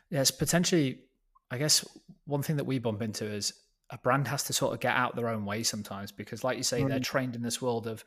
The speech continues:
Speaker 1: creative briefs, planning, whereas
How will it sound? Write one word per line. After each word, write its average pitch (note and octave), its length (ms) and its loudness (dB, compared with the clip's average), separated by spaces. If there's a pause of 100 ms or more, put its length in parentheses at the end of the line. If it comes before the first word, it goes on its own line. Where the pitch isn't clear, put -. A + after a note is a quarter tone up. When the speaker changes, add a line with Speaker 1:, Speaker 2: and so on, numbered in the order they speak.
(440)
Speaker 1:
creative A#2 680 0 (160)
briefs, A#2 420 0
planning, G#2+ 600 0
whereas G#2+ 520 -2